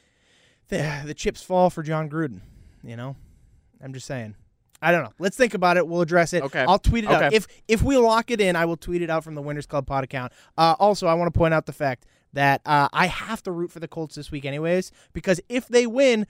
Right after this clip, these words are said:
Speaker 1: they'll be eight and eight, and they'll cover the seven and a half win-loss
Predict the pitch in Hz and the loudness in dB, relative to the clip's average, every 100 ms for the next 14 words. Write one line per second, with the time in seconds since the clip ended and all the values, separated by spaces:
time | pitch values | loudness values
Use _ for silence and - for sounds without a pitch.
0 | _ 185 190 185 - 208 247 277 277 233 | _ 2 2 0 -4 0 0 2 2 4
1 | 233 _ _ - 196 202 202 - 254 247 | 2 _ _ 0 2 4 2 0 -2 2
2 | 220 190 - 196 196 196 190 180 180 180 | 2 0 0 0 0 0 -2 -2 -2 -4
3 | - _ 147 165 190 208 214 170 170 170 | -6 _ -10 -4 -2 -2 -4 -2 0 0
4 | 165 | -2